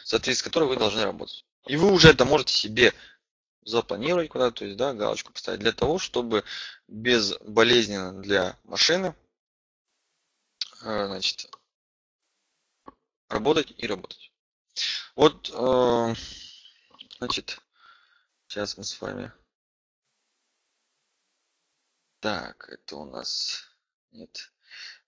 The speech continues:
Это еще пока нам рано. Давайте сейчас вот еще немножко про затраты поговорим,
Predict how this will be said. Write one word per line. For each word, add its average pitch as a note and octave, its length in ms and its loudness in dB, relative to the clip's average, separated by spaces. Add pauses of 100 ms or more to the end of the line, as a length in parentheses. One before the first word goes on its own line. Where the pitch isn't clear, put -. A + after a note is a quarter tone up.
(280)
Это - 100 -16
еще - 220 -8
пока - 220 -14
нам F2+ 200 -12
рано. D3+ 360 -6 (600)
Давайте A2+ 380 -6 (880)
сейчас G#2 240 -8
вот E2+ 80 -18
еще - 200 -2
немножко G2 380 -10
про G#2+ 260 -8
затраты G#2 440 -10
поговорим, C#3 520 -4